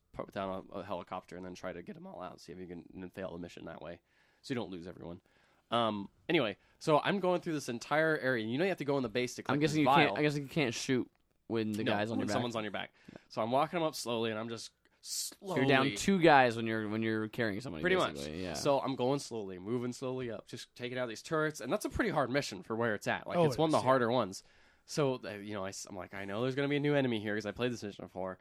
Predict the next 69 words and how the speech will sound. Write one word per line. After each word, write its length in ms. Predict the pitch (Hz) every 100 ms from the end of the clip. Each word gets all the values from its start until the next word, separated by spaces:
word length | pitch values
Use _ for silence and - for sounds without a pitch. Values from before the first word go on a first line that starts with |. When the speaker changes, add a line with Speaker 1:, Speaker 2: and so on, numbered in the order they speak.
| _ _ -
Speaker 1:
And 100 | 104
I'm 80 |
like, 160 | 92 -
"Okay, 240 | 98 - 92
where's 180 | 101 113
that 100 | 113
new 140 | 117
enemy?" 340 | 107 95 92 - _
So 160 | - 113
there, 260 | 98 107 -
I 40 |
see, 260 | 90 - 110
oh, 180 | 127 - - -
okay, 220 | 120 95
well, 160 | 110 110
if 80 |
I 80 | 110
go 160 | 135 165
inside, 520 | 151 185 156 107 104 _ _ -
I 60 | 110
know 180 | 117 147
there's 100 | 127
gonna 80 | 117
be 60 |
a 40 | 101
bunch 160 | 123 123
of 40 |
stuff 220 | - 135
in 80 | 107
there. 160 | 87 -
So 100 | 95
I'm 60 |
like, 100 | 87
"You 60 | 104
know 80 | 160
what 20 | 208
I'm 60 |
gonna 80 | 214
do? 220 | 220 247 - _ -
I'm 60 |
gonna 80 | 165
go 140 | 131 113
around 220 | 104 - -
all 140 | 135
the 80 | 185
way 80 | 196
to 40 |
the 80 | 208
back 300 | 175 143 -
and 240 | 127 110 - _ _ _ _ _ 131
go 140 | 117
all 220 | - 113
the 40 | 151
way 60 |
around 260 | 180 175 175
the, 140 | 170 131
the 160 | 139 131
level 400 | 156 143 107 107 - - -
and 240 | 110 107
try 180 | - 135
to 80 | 123
drop 240 | 101 127 -
the 60 |
person 340 | - 135 - -
off 260 | 123 104 -
at 180 | 95 -
the 100 | 120 -
evac 420 | 196 165 92 -
zone." 240 | - -